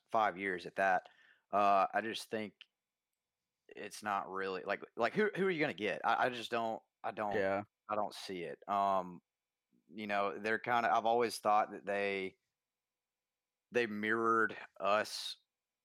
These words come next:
Speaker 1: except being in the East, and, you know, they're a crossover game. It, it, like, we're a baseball school, they're a basketball school, but basketball is actually a moneymaker, so I think they put more money at basketball. Uh, so I, I don't know. I,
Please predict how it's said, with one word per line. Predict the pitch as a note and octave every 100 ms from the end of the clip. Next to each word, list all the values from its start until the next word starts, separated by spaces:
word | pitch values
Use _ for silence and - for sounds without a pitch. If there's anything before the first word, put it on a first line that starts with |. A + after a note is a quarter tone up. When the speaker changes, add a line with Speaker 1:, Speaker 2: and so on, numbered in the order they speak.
| _ -
Speaker 1:
except | G2 - G#2+ - G2+
being | G2+ G#2
in | G2+
the | G2 -
East, | F#2 G2+ G#2+ - - _
and, | G2+ G2 G2 F#2+ F#2 F2+ - _ _ _ _ -
you | F#2+
know, | F#2 F#2
they're | F#2+ F#2
a |
crossover | - G#2+ G#2 A2+ G#2
game. | G2 G2 G2+ F#2+
It, | F#2 F#2+
it, | F#2+
like, | F2+ -
we're | A2 G#2
a | G2+ G2 E2+ -
baseball | F#2+ G#2 - G#2 F#2+ F#2
school, | - F#2+ F#2
they're | F#2 G2
a |
basketball | F#2 F#2+ - F2+
school, | - F#2 F#2
but | F#2 E2
basketball | G#2+ - A2 G2
is | G2+
actually | G#2 G#2 F#2
a |
moneymaker, | F#2+ C3+ B2+ G#2 G#2 G#2+ G2+ - - _
so | - A2
I |
think | A2 G#2+
they | G#2
put | A2+ G2+
more | G#2+
money | F#2+ A2 G#2+ G2+
at | G2 E2
basketball. | G#2 G#2+ - F#2 F2+ F2 E2+ - _ - _ -
Uh, | G2 F#2+ F#2 F2
so | - - G2 F#2+
I, | B1 - - G#1+
I | F#2+
don't | F#2+ E2
know. | E2 D#2+
I, | -